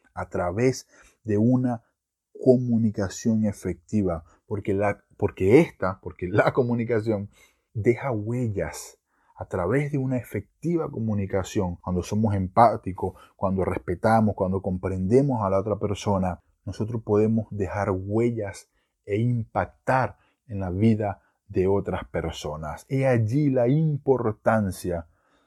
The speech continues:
de comunicar y no únicamente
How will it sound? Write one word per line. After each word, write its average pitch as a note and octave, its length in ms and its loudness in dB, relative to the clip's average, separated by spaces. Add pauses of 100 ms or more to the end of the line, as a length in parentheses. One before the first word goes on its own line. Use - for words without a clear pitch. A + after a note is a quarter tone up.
(280)
de G2+ 360 -2
comunicar D3+ 1000 0 (440)
y G#2+ 200 -2
no A2+ 460 0 (160)
únicamente A2+ 960 0